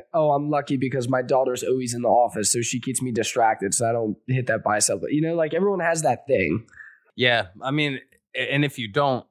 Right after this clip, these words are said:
Speaker 2: you probably need to find it, especially if you find yourself over trading.
Speaker 1: Yeah.
Speaker 2: Just, just being able to say, "Okay," you, you know that picture of, uh, like, the cat, like, s-, wipe-, swiping your hand away from the keyboard, like, "Okay, it's time to stop
Speaker 1: <laughs>
Speaker 2: posting." It's like the same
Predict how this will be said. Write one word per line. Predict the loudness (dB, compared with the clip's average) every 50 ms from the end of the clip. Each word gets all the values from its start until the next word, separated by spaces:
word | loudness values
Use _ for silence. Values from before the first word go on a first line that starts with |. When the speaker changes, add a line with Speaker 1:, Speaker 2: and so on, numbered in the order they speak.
| _ -20
Speaker 2:
you | -20 -10 -4
probably | 0 0 2 0
need | 0 -4 -6
to | -8 -8
find | -4 -2 0 0 0 0 -2
it, | -2 -4 -4 _ -20
especially | -10 -4 0 0 0 0 -2 -4
if | -4 -4
you | _ _
find | -4 -2 -2 -2 -4
yourself | -6 -4 -4 -4 -4 -4 -6
over | -10 -8 -8 -8 -8
trading. | -10 -6 -4 -4 -2 -2 -2 0 4
Speaker 1:
Yeah. | 6 6 6 6 4 2 -2
Speaker 2:
Just, | -4 -4 -4 -6 -4
just | -2 -2 -2 -4 -4 -4
being | -2 0 0 0 -2 -2
able | -2 -2 -2 -2 -4 -4
to | -6 -8
say, | -6 -2 -2 -2 0 0 -2 -4 -4 -8 _ _ _ _ _ -4 -2
"Okay," | 0 0 0 -2 -4
you, | -4 -4 -6 -6
you | -6 -6 -6 -4
know | -2 0 2
that | 0 0 0 -2
picture | -6 -6 -6 -6 -4 -2 0
of, | 0 0 -2 -2
uh, | -2 -2 0 -2 -2 -4 -4
like, | -4 -6 -6 -6
the | -10 -18
cat, | -16 _ -4 0 0 2 0 0 -2 _ -20 _ _ _ -4
like, | 0 0 0 0 -2 -6 _ _ _ _ _ _ _ _ _ _ _ -10
s-, | -10 -10 -10 -12 -14 -16 -16 -16 _
wipe-, | -10 -4 0 0 0 0 -2 -8 -16
swiping | -12 -6 -4 -4 -4 -2 -4 -6 -6
your | -6 -6
hand | -4 -4 -4 -4 -4 -6
away | -4 -4 -4 -4
from | -4 -6 -8 -8
the | -8 -10
keyboard, | -10 -12 -12 -6 -4 -4 -2
like, | -2 -2 -4 -6
"Okay, | -12 -8 -2 0
it's | 0 0 2 0
time | -2 0 2
to | 2
stop | 2 4 2 2 4
Speaker 1:
<laughs> |
Speaker 2:
posting." | 2 4 4 2 2 2 2 0 -2 -2 -4 -8 _ _ _ _ _ _ _ _ _ -2 0
It's | 2 2 2 0 -2 -2
like | -2 -2 -2 -4
the | -4 0
same | 4 6